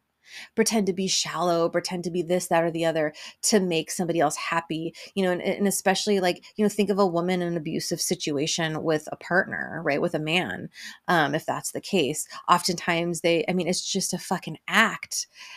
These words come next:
and it's an act to keep them alive, right? So there's that particular piece where I think of, like, a basic bitch of, like, "Okay, you know, what are these lifetimes that this particular person has lived?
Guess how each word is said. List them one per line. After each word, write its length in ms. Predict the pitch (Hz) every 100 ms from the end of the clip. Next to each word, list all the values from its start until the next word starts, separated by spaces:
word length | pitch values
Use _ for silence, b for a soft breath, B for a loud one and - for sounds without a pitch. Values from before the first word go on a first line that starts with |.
| B
and 140 | 196
it's 220 | 180 -
an 100 | - - -
act 420 | 165 196 - - _
to 480 | - - 175 160 160 b b
keep 280 | - 240 233
them 140 | 196
alive, 800 | 151 135 143 208 - - - - - _ _ _ -
right? 320 | 156 165 - B B
So 160 | - 233
there's 200 | 226 214
that 200 | 240 302
particular 560 | 226 - 175 170 156 160
piece 380 | - 180 170 -
where 80 |
I 60 | 156
think 200 | - 170
of, 80 | 170
like, 140 | 165
a 80 | 160
basic 420 | 160 160 - -
bitch 260 | - 160 -
of, 100 | 147
like, 260 | 156 156 -
"Okay, 460 | 226 208 175 151 - B B B
you 140 | - 196
know, 220 | 165 165 B B
what 220 | 175 208
are 40 |
these 220 | 220 202 160
lifetimes 800 | 147 160 208 - 180 147 147
that 100 | 156
this 160 | 156 151
particular 400 | - - 175 151
person 460 | - 180 175 180 156
has 200 | 139 147
lived? 540 | 151 165 135 - -